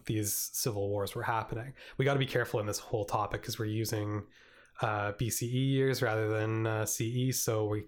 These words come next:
kinda count backwards. It gets very confusing. Long story short, Sulla's troops end up winning this, uh, this civil war, and the Julii, Ju-, uh, Caesar's family, had been, uh, Marius supporters.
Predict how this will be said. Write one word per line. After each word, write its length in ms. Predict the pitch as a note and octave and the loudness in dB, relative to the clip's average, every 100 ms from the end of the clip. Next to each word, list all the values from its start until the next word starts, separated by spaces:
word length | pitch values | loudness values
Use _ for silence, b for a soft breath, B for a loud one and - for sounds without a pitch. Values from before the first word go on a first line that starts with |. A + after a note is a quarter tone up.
| - | -8
kinda 260 | - A2 G2+ - | -6 -4 -4 -8
count 260 | - G#2 - | -8 -2 0
backwards. 420 | A2+ - A#2 A#2 | 0 0 -2 -2
It 60 | |
gets 160 | B2 A#2 | -4 -4
very 280 | G#2 G2+ G2 | -4 -6 -6
confusing. 520 | A#2+ A#2 C#3 C#3+ D#3 B B B B B B B B B _ _ - | -10 -8 -8 -6 -8 B B B B B B B B B _ _ -2
Long 240 | C3+ F3 | 2 2
story 260 | G3 F#3 C#3 | 2 4 4
short, 320 | - C#3 B2 | 4 2 2
Sulla's 400 | - C3+ C3+ A#2+ | 2 4 4 2
troops 320 | - C3 A2+ | 0 -2 0
end 160 | A#2+ A2 | -2 0
up 180 | G#2 - | -2 0
winning 300 | A#2+ A2 G2+ | 0 0 -4
this, 240 | G2+ - | -4 -4
uh, 380 | A2 - C3+ A2+ | -4 0 2 2
this 180 | A#2 - | 0 0
civil 340 | - G2+ G2 | -2 -2 -2
war, 480 | A2 E3 G2+ G2+ - B B B B B _ _ _ - | 2 2 2 -2 -6 B B B B B _ _ _ -2
and 640 | B2+ B2 A#2+ A#2 A2+ - - _ _ - _ _ _ - | 2 2 2 2 0 -4 -10 _ _ -20 _ _ _ -2
the 100 | B2+ | 0
Julii, 640 | - A3 F3 G#2+ G2+ A#2 - | 2 4 4 2 0 -2 -4
Ju-, 340 | - C#3+ C#3+ D3 | -4 -2 -2 -4
uh, 60 | |
Caesar's 600 | - - B2+ A#2 A2 - - | -4 0 2 2 0 -4 -2
family, 460 | D3 E3 A2 A2 | 0 2 2 0
had 300 | A2 B2 A2 | 0 0 0
been, 440 | - A#2 A2 A2 G#2+ _ _ - | 0 2 2 0 -2 _ _ -4
uh, 200 | A#2 A2+ | -2 2
Marius 600 | B2 E3 G#2+ - - - | 2 2 2 0 -4 -6
supporters. 640 | - - A#2 G2+ - - | -6 -2 -2 -4 -10 -16